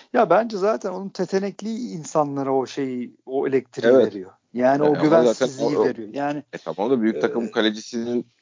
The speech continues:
Speaker 2: şey olması lazım abi.
Speaker 1: Ya abi şimdi tabii bir Uğurcan denen bir adam çıktı Trabzon. Yani o kadar çıtayı yükseğe koydu ki insanlar sen olmasan bile bazı işte Ersin'i beğenmeyenlerin çoğunluğu ora-, orayla kıyaslıyor. Ya da hani kedi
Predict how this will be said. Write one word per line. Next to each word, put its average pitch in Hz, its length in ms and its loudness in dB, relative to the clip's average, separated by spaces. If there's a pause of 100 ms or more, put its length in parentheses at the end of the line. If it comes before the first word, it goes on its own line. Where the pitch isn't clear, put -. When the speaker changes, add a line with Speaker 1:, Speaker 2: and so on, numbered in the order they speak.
(160)
Speaker 2:
şey 107 220 2
olması 135 320 2
lazım 101 300 -2
abi. 110 120 -8
Speaker 1:
Ya 123 120 -2
abi 202 300 4
şimdi 165 300 -10
tabii 156 320 -6 (120)
bir 160 140 -12
Uğurcan 160 500 -4
denen 165 280 -6
bir 147 60 -4
adam 151 280 -2
çıktı - 280 -20
Trabzon. 110 480 -10 (180)
Yani 131 360 -6 (400)
o 127 100 -14
kadar 135 340 0
çıtayı 143 340 0
yükseğe 143 420 2
koydu 160 320 0
ki 123 200 -6 (360)
insanlar 147 640 0 (340)
sen 180 280 2
olmasan 123 580 -4
bile 185 180 -2 (440)
bazı 165 360 4
işte 143 220 -16
Ersin'i 139 400 -10
beğenmeyenlerin 139 560 -10
çoğunluğu 156 480 -2 (220)
ora-, 214 360 4
orayla 220 420 -4
kıyaslıyor. 127 640 -8
Ya 143 200 -10
da 151 80 -10
hani 180 240 -10 (220)
kedi 165 240 -8